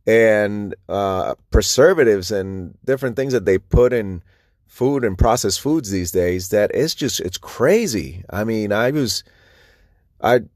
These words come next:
came to realize, wow, I cannot believe food, food,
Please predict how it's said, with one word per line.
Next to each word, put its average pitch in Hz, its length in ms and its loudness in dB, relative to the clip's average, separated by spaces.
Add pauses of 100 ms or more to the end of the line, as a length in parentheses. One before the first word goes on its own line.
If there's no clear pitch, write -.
(240)
came 160 220 2
to 131 120 -2
realize, 110 560 2
wow, 113 320 -2
I 101 140 -6
cannot 135 360 -4
believe 98 640 -2 (120)
food, 127 640 2 (440)
food, 175 380 4